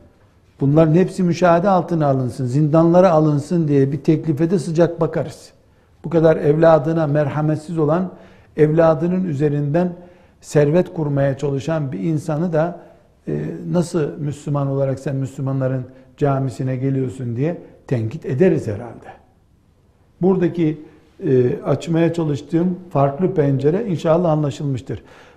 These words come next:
Bu yaşın, e, küçük çocukluk denecek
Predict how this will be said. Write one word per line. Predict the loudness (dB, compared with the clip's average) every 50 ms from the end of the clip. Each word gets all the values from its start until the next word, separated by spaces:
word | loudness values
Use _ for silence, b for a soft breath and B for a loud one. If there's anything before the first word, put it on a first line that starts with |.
| B -2
Bu | 0
yaşın, | 4 4 4 4 2 0 -2 -2 -2 -2 -4 -8 -14 -20 -20 _ _ _ _ _ _ _ _ _ -18 _ -4
e, | -2 -2 -2 0
küçük | -2 -2 0 0 -2 -2 -4 -16 -20 -20 -12 -6
çocukluk | -2 -2 0 0 -2 -2 -4 -6 -4 -2 0
denecek | 0 2 2 2 2 0 0 0 -2 -8